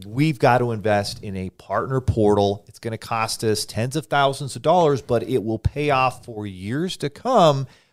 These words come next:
We made that investment, and it literally paid off within three months. And it's been so vital.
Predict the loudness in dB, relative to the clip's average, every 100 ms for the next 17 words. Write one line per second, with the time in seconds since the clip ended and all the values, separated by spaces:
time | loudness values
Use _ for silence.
0 | _ -6 -4 0 0 4 4 2 2 2
1 | 0 -2 -2 -2 -2 -2 -2 -2 -2 -4
2 | -4 -2 -2 0 0 -2 -6 -8 -6 -8
3 | -12 -14 -6 -4 -2 -2 -2 -2 -8 -18
4 | _ _ _ _ -4 -2 -2 -6 -10 -10
5 | -6 -4 -2 -2 0 0 0 2 4 4
6 | 4 0 -2